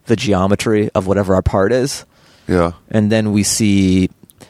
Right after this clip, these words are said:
Speaker 1: if it fails in certain places, or it needs to be thickened up, or maybe we need new fasteners.
Speaker 2: You did all this on computer.
Speaker 1: Yeah, it's all proprietary.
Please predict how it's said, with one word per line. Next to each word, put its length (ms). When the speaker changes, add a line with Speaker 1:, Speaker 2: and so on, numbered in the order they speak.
Speaker 1:
if 180
it 100
fails 400
in 80
certain 200
places, 440
or 140
it 80
needs 180
to 80
be 80
thickened 400
up, 240
or 280
maybe 240
we 100
need 140
new 100
fasteners. 680
Speaker 2:
You 60
did 40
all 100
this 120
on 80
computer. 460
Speaker 1:
Yeah, 600
it's 180
all 100
proprietary. 1120